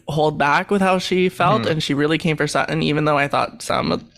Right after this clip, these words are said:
Speaker 1: the things she was saying were unfair based on what Sutton did.
Speaker 2: Mm-hmm.
Speaker 1: But I enjoyed that, like, we had someone who was, like, self-identifying as a villain and, like, and fully lived in that role and was, it was
Speaker 2: Mm-hmm.
Speaker 1: kind of, like, it's like, okay, great. Like, this is a good,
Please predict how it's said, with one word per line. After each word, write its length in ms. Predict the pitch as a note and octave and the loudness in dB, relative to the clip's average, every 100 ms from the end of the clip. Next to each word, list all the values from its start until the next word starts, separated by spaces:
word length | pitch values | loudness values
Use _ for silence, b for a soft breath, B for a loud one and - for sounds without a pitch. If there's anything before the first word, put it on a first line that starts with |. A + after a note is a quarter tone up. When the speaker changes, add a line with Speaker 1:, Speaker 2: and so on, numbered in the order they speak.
| _ - | _ -8
Speaker 1:
the 80 | D3+ | -4
things 440 | D3+ D3+ D3+ - | -2 -2 -4 -6
she 160 | - D3 | -4 -2
was 140 | C#3 | -2
saying 240 | - C3 D3 | -2 -2 0
were 140 | D3 | 0
unfair 580 | B2 C3 - A#2+ B2 F3 | 0 -2 -2 0 2 2
based 260 | F#3 F#3 G3+ | 2 0 0
on 100 | F#3+ | 0
what 140 | F3+ | 0
Sutton 220 | - - F3+ | 0 0 2
did. 100 | F#3+ | 2
Speaker 2:
Mm-hmm. 80 | |
Speaker 1:
But 120 | E3 C#3+ | 2 2
I 160 | D#3 | 2
enjoyed 340 | F3+ E3 D#3 F#3+ | 2 2 2 2
that, 100 | G4 | 2
like, 100 | C#4 | 2
we 120 | F3 | 2
had 240 | E3+ D3 D#3 | 2 0 0
someone 280 | D3 C#3+ D#3 | -2 0 2
who 120 | E3 | 2
was, 180 | D#3+ C#3 | 0 -2
like, 140 | C3 | -4
self-identifying 760 | - C#3 F3 D#3+ C#3+ D3 C#3+ C#3 | -2 -2 0 0 -2 0 0 0
as 100 | C#3+ | -2
a 40 | |
villain 380 | C3 B2+ C#3 F3 | -2 0 0 0
and, 140 | D#3+ C#3+ | 0 0
like, 280 | C3+ - - - - - | -2 -4 -14 -18 -14 -4
and 180 | C#3 - | -4 -2
fully 260 | D3 D3+ | 0 0
lived 260 | E3 C3 C#3 | 2 0 0
in 80 | C#3+ | 0
that 180 | C3+ A#2+ | 0 0
role 320 | B2 D3+ G#3+ | 0 0 0
and 240 | E3 C#3+ | -2 0
was, 340 | C3+ C3+ - - | -2 -2 -10 -4
it 100 | B2+ | 0
was 140 | C3 | 0
Speaker 2:
Mm-hmm. 60 | A#2 | 0
Speaker 1:
kind 180 | E3+ D#4 | 0 -2
of, 160 | E4 - - | -4 -10 -4
like, 220 | D#3 - | -4 -4
it's 140 | - D#3+ | -4 -4
like, 140 | D#3 | -2
okay, 280 | - - D3+ | -2 -2 -2
great. 320 | F#3+ G#3 C2+ | 0 -2 -2
Like, 140 | A#2 | -6
this 160 | C#3+ - | -6 -6
is 100 | D3 | -4
a 60 | C#3 | -4
good, 420 | - C3 C3 | -2 0 0